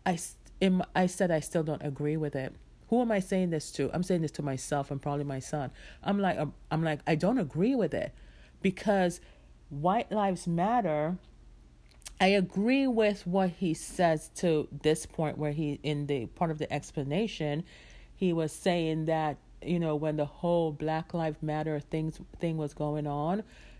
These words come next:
it's not a thing, but when the whole Black Lives, um, time frame was going on in twenty twenty-one, because it's a serious thing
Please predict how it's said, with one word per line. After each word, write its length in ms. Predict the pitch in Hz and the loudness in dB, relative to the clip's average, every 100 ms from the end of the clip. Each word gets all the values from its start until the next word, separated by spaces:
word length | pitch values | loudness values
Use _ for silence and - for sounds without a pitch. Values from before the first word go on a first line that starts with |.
| - - | -10 -4
it's 140 | 190 | 2
not 140 | 233 | 4
a 100 | 165 | 4
thing, 400 | - - 156 147 | 0 0 0 0
but 200 | 147 139 | 0 0
when 180 | 156 147 | 0 0
the 80 | 143 | 0
whole 340 | 147 170 160 131 147 | 2 0 0 -4 -4
Black 340 | 156 151 - | -2 -2 -4
Lives, 440 | 156 143 143 - - | -2 -2 -2 -8 -8
um, 480 | 151 147 139 139 139 - - - - - - - - - - - - - - | -6 -4 -4 -6 -8 -14 -20 -20 -20 -20 -20 -20 -20 -20 -20 -20 -14 -14 -12
time 360 | - 196 196 190 - | -2 0 0 -2 -6
frame 360 | - 147 143 | -2 0 0
was 160 | 139 131 | -2 -2
going 340 | 156 147 147 | -2 0 -2
on 300 | 143 143 143 - - - - 170 | -2 -2 -2 -6 -16 -20 -8 -2
in 160 | 151 | -2
twenty 320 | - 170 156 | -2 -2 -2
twenty-one, 640 | 147 160 156 151 156 165 147 | -2 -4 -2 -2 -2 -2 -2
because 500 | 147 - 147 139 - - - - | -4 0 0 -2 -12 -20 -12 -4
it's 160 | 165 170 | -2 -2
a 60 | |
serious 440 | - 165 147 143 - | -2 0 0 -2 -2
thing 360 | 170 147 139 | -2 0 -2